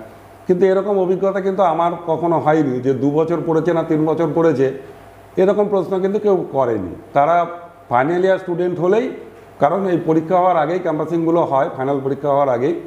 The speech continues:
তখন কিন্তু, আহ, সরাসরি তারা কিন্তু সবাইকেই সুযোগ দেয়, আমরা এটাই দেখেছি।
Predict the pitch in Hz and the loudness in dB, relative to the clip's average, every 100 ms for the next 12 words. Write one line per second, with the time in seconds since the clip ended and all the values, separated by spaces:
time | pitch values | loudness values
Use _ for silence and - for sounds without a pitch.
0 | - - - - - 147 170 175 190 240 | -16 -20 -20 -8 0 2 2 0 0 -2
1 | 233 151 143 135 127 147 147 165 190 202 | -2 -2 0 0 0 0 -2 -2 -4 -2
2 | 160 156 156 160 117 113 139 202 214 131 | -2 -2 -4 -4 -2 0 2 0 -2 -2
3 | 117 98 98 87 - - - - 120 123 | -2 0 -2 -2 -6 -18 -10 -4 0 0
4 | 127 156 95 - 131 | 2 0 0 -4 -8